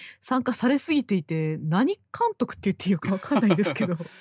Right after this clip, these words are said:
Speaker 2: まあ、絵コンテとかで言えば参加されてたりもするんだと思うんですけれども、いや、こう、なんか、まあ、特撮畑のやっぱりイメージですよね。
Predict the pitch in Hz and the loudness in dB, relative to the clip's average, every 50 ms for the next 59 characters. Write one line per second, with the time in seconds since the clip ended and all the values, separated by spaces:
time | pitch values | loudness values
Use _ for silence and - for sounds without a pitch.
0 | - _ _ _ - 107 90 - - 135 - - 415 453 403 311 226 - - - | -20 _ _ _ -6 -6 -6 -6 -6 -8 -6 -4 -4 -2 -2 -4 -6 -6 -8 -6
1 | - 80 78 - - 82 101 90 90 110 135 113 - 90 87 82 - - 104 104 | -4 -4 -6 -6 -8 -10 -8 -6 -4 -2 -4 -2 -2 -2 -4 -4 -4 -4 -6 -4
2 | 98 104 104 - 117 107 110 104 - 117 - 80 76 - - - - - 98 95 | -4 -6 -4 -4 -4 -4 -4 -6 -8 -8 -8 -8 -8 -10 -14 -16 -16 -12 -10 -8
3 | 98 85 76 - - - - - - 80 80 76 65 - - - - - - - | -6 -8 -8 -10 -14 -18 -18 -18 -16 -14 -14 -14 -14 -16 -20 -20 -20 -20 -20 -20
4 | 76 _ - - - 78 80 73 78 80 - _ _ _ _ _ _ _ _ _ | -20 _ -20 -20 -18 -16 -14 -14 -16 -16 -20 _ _ _ _ _ _ _ _ _
5 | _ _ _ _ _ _ _ _ - 113 131 123 107 - - 123 104 92 87 - | _ _ _ _ _ _ _ _ -20 -14 -12 -12 -12 -10 -10 -10 -8 -8 -10 -12
6 | _ - 214 214 170 117 - _ - 196 - - - 294 285 - 330 370 381 381 | _ -10 -10 -10 -10 -12 -10 _ -8 -8 -4 -2 -2 -2 -2 -2 -2 -4 -2 -4
7 | 311 - 131 104 82 82 76 - - 85 85 87 98 107 101 87 - - - - | -4 -6 -6 -6 -6 -6 -8 -8 -8 -8 -6 -6 -6 -6 -6 -8 -10 -14 -20 -20
8 | - - - - 107 160 247 - | -20 -20 -20 -14 -10 -10 -10 -10